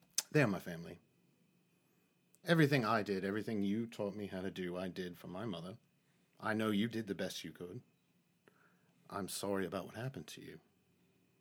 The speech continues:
This is just,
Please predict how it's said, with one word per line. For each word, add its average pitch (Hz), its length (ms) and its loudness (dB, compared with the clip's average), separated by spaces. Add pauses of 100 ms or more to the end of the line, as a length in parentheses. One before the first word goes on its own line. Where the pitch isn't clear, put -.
(1800)
This - 240 -2
is - 140 -8
just, - 540 -10